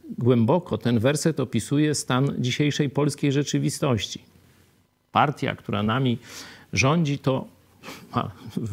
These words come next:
no, aż się nie chce tego mówić, ale ma w nazwie właśnie te Boże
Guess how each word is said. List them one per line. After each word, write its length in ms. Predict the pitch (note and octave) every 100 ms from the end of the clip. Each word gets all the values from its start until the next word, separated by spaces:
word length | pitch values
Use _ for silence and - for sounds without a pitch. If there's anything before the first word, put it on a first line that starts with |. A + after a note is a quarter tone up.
| -
no, 140 | - A2
aż 160 | A2+
się 180 | - B2
nie 120 | C#3
chce 200 | D3 C3+
tego 220 | B2+ B2+
mówić, 340 | C#3 E3 B2+ - - - - -
ale 220 | A#2+ B2+
ma 200 | B2 C3+
w 80 | A#2
nazwie 360 | B2 A#2+ C#3
właśnie 500 | G#2 B2+ B2+ - D3+
te 300 | - C#3 C#3+
Boże 480 | C3 C3 C#3 C#3 C#3